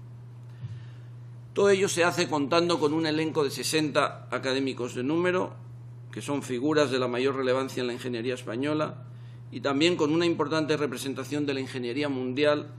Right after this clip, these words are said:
a través del compromiso de sesenta y tres académicos correspondientes, que son personalidades con residencia fuera de España,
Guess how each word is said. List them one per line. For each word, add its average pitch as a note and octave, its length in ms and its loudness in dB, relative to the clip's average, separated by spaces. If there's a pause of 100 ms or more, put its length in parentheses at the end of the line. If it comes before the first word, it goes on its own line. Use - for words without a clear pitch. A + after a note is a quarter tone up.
(260)
a A#2 100 -6
través B2+ 320 2
del D3+ 120 2
compromiso C#3 520 0
de C3+ 60 2
sesenta B2 380 -4
y A#2 60 -2
tres D3+ 280 -2
académicos C#3 600 -4
correspondientes, B2 1000 -4 (380)
que - 100 -12
son C#3+ 240 -4
personalidades B2 800 -2
con A#2+ 180 -8
residencia B2 480 -6
fuera C3 220 -2
de G2+ 60 -2
España, C3+ 540 -6